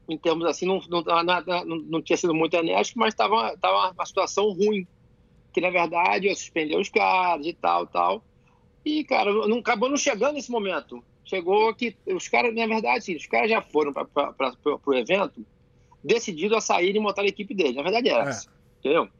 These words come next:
Speaker 1: A verdade era essa. Não era, não era o Fábio forçou, eu forcei, ninguém. Os caras foram já decididos, "Ah, vamos,
Speaker 2: Até
Speaker 1: a gente é melhor, a gente é, a gente, a gente, a gente, a gente é muito melhor que eles.
Speaker 2: Até porque
Speaker 1: A gente é muito,
Speaker 2: até
Speaker 1: a
Speaker 2: porque
Speaker 1: gente é mais
Speaker 2: se
Speaker 1: importante que eles",
Speaker 2: até
Speaker 1: manja.
Speaker 2: porque se o Fábio não,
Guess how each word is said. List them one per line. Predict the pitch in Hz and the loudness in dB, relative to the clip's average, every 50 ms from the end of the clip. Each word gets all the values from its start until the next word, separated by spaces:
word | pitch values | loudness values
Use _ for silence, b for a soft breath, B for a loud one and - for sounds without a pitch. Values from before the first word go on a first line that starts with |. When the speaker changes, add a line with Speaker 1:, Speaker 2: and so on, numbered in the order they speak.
| _ _ _ _ _ _ _ _ _ _ _ _ _ _ - | _ _ _ _ _ _ _ _ _ _ _ _ _ _ -6
Speaker 1:
A | - | -2
verdade | 143 147 143 156 196 196 175 | 0 0 2 2 2 2 2
era | 160 135 120 | 2 2 2
essa. | 110 - - 139 | 0 -2 -2 0
Não | 147 165 165 | 2 2 4
era, | 156 139 107 - _ _ b b b b b | 2 2 0 -2 _ _ b b b b b
não | - 160 165 | -2 0 2
era | 170 170 156 | 2 2 2
o | 135 | 0
Fábio | - - 160 165 160 143 131 | 0 -2 -2 -2 -2 -6 -8
forçou, | - - 135 117 - - - - 151 175 185 185 170 151 131 127 | -6 -6 -6 -6 -6 -10 -4 0 2 2 4 4 4 4 4 4
eu | 139 139 - | 2 2 0
forcei, | - - 113 - - - 165 185 | -2 -6 -6 -6 -2 -2 0 0
ninguém. | 196 151 - - 214 | 0 -2 0 -2 -2
Os | - - | -2 0
caras | - 220 233 220 - - | 0 2 2 2 2 0
foram | 214 202 208 | 0 2 2
já | 185 202 | 2 2
decididos, | 208 202 196 - 165 147 196 190 202 | 0 0 -2 -4 0 0 2 2 2
"Ah, | 175 160 | 2 2
vamos, | 156 208 220 226 202 | 2 2 2 4 4
Speaker 2:
Até | 180 - - 156 | 2 0 2 2
Speaker 1:
a | 151 147 | 0 2
gente | 160 202 190 - 202 | 2 0 0 0 0
é | 196 | 0
melhor, | 190 185 165 143 139 147 175 208 | 0 0 0 2 2 2 2 2
a | 196 175 | 2 2
gente | 175 196 - - | 0 0 0 0
é, | 190 - - _ _ _ _ _ - | -2 -2 -4 _ _ _ _ _ -2
a | - 180 | -2 0
gente, | 165 190 226 233 - - | 2 0 0 0 0 -2
a | 185 180 | -2 0
gente, | 151 190 233 247 - - 202 | 0 -2 -4 -2 -4 -4 -2
a | - 180 | 0 0
gente, | 156 143 196 233 220 - - - | 0 0 -2 -4 -4 -6 -4 -2
a | 185 165 | -2 0
gente | 151 202 226 214 226 | 0 0 -2 0 -4
é | 214 | -2
muito | 202 233 - - | -2 -4 -4 -4
melhor | 208 196 170 175 196 196 | -4 -2 0 0 0 0
que | - - 143 | 0 -2 -2
eles. | 160 165 156 - - | -2 -2 -4 -2 -2
Speaker 2:
Até | 214 220 - 254 | -4 0 0 -2
porque | 254 - 254 214 165 - - - | 0 0 -2 -2 -2 -2 0 4
Speaker 1:
A | - 233 233 220 | 4 6 6 6
gente | 208 226 208 - | 2 2 2 0
é | 202 | 0
muito, | 196 240 233 - 208 | 0 0 -4 -2 2
Speaker 2:
até | 202 196 190 233 | 2 4 6 4
Speaker 1:
a | 262 - | 2 4
Speaker 2:
porque | - 262 208 170 170 | 6 4 4 4 4
Speaker 1:
gente | 233 233 226 | 6 6 6
é | 220 | 6
mais | 220 226 220 | 6 2 4
Speaker 2:
se | 220 208 | 6 6
Speaker 1:
importante | 196 180 156 135 208 226 220 214 | 6 6 6 6 2 2 -2 -2
que | - - | -2 0
eles", | 185 190 190 185 185 | 2 2 2 2 4
Speaker 2:
até | 185 190 160 220 269 | 4 4 6 6 4
Speaker 1:
manja. | 277 254 | 4 4
Speaker 2:
porque | 254 208 - - 196 175 | 0 0 2 2 2 2
se | - - | 2 -2
o | 165 139 | -6 -6
Fábio | - - 175 160 156 147 139 147 | -4 -2 0 0 0 0 -2 -4
não, | 139 143 143 135 120 131 | -4 -4 -4 -4 -6 -8